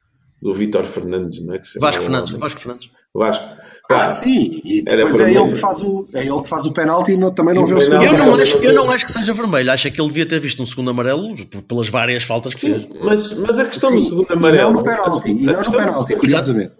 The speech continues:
Speaker 1: A questão
Speaker 2: Exatamente.
Speaker 1: do segundo
Speaker 3: Penalti
Speaker 1: amarelo.
Speaker 3: não, porque não há dupla penalização,
Speaker 2: Exatamente.
Speaker 3: não, não expulsa, não é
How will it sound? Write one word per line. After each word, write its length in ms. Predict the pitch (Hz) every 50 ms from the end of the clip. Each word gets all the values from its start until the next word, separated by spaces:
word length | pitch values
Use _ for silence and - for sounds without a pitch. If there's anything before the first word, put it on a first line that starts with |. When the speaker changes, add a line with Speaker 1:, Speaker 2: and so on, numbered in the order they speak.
| _ _ _
Speaker 1:
A 60 | 226
questão 120 | 214 202 185
Speaker 2:
Exatamente. 320 | 185 - 254 254 247 214
Speaker 1:
do 60 | 214
segundo 320 | - 175 170 156 151 147 151
Speaker 3:
Penalti 300 | 147 139 127 107 98 101
Speaker 1:
amarelo. 120 | - 208
Speaker 3:
não, 60 | 208 208
porque 180 | - - -
não 80 | 202 196
há 60 | 190
dupla 320 | 185 202 208 202 180 -
penalização, 600 | - - 185 175 165 160 147 143 135 - - - -
Speaker 2:
Exatamente. 580 | - - - - 104 101 104 - 117 117 - -
Speaker 3:
não, 80 | - 110
não 60 | 107
expulsa, 440 | 101 - _ 151 151 139 - 110 104
não 60 |
é 20 | 104